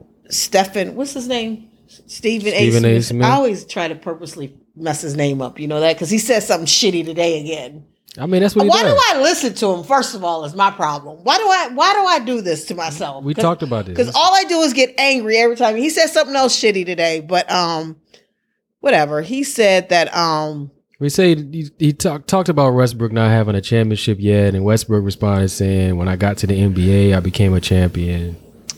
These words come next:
Speaker 1: And then Shaq pretty much said, "All greats have to go through this." And I like when he said that. I'm, I'm, I'm, I'm hoping and praying through this journey with Westbrook, he come up with a ring.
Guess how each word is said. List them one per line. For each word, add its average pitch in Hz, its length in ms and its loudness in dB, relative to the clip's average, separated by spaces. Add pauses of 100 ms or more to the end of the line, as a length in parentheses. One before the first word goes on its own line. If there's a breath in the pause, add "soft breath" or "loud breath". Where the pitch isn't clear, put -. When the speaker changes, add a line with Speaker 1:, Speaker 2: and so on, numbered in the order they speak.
(880)
Speaker 1:
And 190 200 2
then 202 300 2
Shaq 208 580 0
pretty 190 200 -2
much 180 220 -2
said, 170 500 -2
"All 185 360 4
greats 175 460 -2
have 160 240 -2
to 165 100 -10
go 160 240 -4
through 147 260 -14
this." 127 280 -16
And 160 100 -12
I 165 100 -4
like 170 320 0
when 165 100 -10
he 160 100 -10
said 165 360 -2
that. 143 300 -12 (800)
I'm, 285 380 0
I'm, 269 380 -2
I'm, 254 400 -2
I'm 254 220 0
hoping 226 760 -2
and 175 240 -10
praying 165 680 -2 (1400)
through 202 160 0
this 214 240 2
journey 214 340 2
with 190 180 0
Westbrook, 196 460 0
he 220 140 -10
come 196 260 -8
up 170 160 -8
with 165 100 -8
a 151 60 -8
ring. 143 460 -10